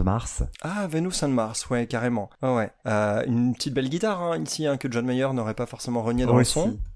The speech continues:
Speaker 1: Oui, carrément.
Speaker 2: C'est délicat, hein.
Speaker 1: Carrément.
Speaker 2: Ça met super bien sa voix en valeur et sa capacité, je trouve, à chanter de fa-, de façon un peu plus jazz, en fait, un petit peu plus feutrée,
Speaker 1: Ouais.
Speaker 2: tout
Speaker 1: Oui,
Speaker 2: en
Speaker 1: ah bah
Speaker 2: nuances.
Speaker 1: ça, c'est complètement
Speaker 2: Donc
Speaker 1: ma
Speaker 2: c'est,
Speaker 1: cam, hein.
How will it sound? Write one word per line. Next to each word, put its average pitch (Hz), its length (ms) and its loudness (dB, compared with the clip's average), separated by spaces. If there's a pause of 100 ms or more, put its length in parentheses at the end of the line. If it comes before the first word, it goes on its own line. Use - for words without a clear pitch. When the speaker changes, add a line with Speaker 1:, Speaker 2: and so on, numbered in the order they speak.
Speaker 1:
Oui, 185 560 0
carrément. 123 420 0 (200)
Speaker 2:
C'est - 160 4
délicat, 139 360 2
hein. 165 60 2
Speaker 1:
Carrément. 85 360 -4
Speaker 2:
Ça - 160 -4
met 110 100 2
super 139 260 -2
bien 139 140 -2
sa 131 140 -2
voix 123 160 0
en 127 80 2
valeur 143 360 2
et 131 60 -2
sa 117 140 -8
capacité, 120 580 -4
je - 80 -10
trouve, 139 180 -4
à 120 40 0
chanter 120 380 -4
de 131 60 -8
fa-, 95 400 -4 (120)
de 110 180 -8 (240)
façon 120 320 -6
un 120 40 -4
peu - 120 -12
plus - 180 -14
jazz, 117 280 0
en 98 100 -4
fait, 101 320 -10
un 107 60 -10
petit - 120 -14
peu 113 100 -8
plus - 160 -12
feutrée, 127 400 -2
Speaker 1:
Ouais. 110 160 4 (360)
Speaker 2:
tout - 100 -4
Speaker 1:
Oui, 110 60 2
Speaker 2:
en - 40 4
Speaker 1:
ah 110 60 6
bah 147 60 2
Speaker 2:
nuances. 113 300 4
Speaker 1:
ça, 107 100 2
c'est 90 140 -6
complètement 85 360 2
Speaker 2:
Donc 82 80 0
Speaker 1:
ma 85 80 2
Speaker 2:
c'est, 80 100 2
Speaker 1:
cam, 76 220 2
hein. 71 80 -2